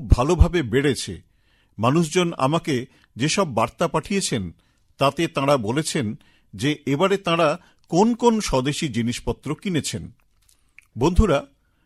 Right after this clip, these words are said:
আমি আমার চিঠিতে খাওয়ার তেল দশ শতাংশ কম ব্যবহার করার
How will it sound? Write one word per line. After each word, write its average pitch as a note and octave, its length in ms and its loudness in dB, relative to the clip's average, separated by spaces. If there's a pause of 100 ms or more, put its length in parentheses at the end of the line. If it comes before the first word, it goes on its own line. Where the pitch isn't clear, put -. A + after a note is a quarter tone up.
(340)
আমি C#3+ 260 2
আমার G3+ 200 2
চিঠিতে D#3+ 500 -4 (520)
খাওয়ার D3 340 2 (100)
তেল D#3 220 -2 (400)
দশ C#3 280 2
শতাংশ G3 420 -4 (140)
কম B2 200 -2 (100)
ব্যবহার B2 400 -2
করার D3 300 0